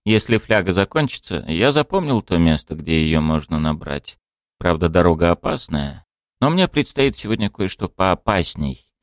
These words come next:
Пережить ночь. Судя по реакции лорда, это будет еще та задачка.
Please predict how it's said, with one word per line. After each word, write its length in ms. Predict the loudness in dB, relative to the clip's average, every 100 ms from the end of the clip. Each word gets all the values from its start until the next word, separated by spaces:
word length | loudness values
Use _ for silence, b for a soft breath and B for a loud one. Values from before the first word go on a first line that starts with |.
| _ _
Пережить 460 | -2 0 0 -2 2
ночь. 480 | 2 2 -2 -14 _ _ _ _ _
Судя 260 | -4 0 0
по 140 | 0
реакции 500 | 2 2 0 0 2
лорда, 420 | 4 4 2 2
это 200 | -2 0
будет 380 | -4 -2 -2 -4
еще 360 | -6 -8 -8 -14
та 300 | -2 2 2
задачка. 760 | 2 0 0 -2 -4 -2 -2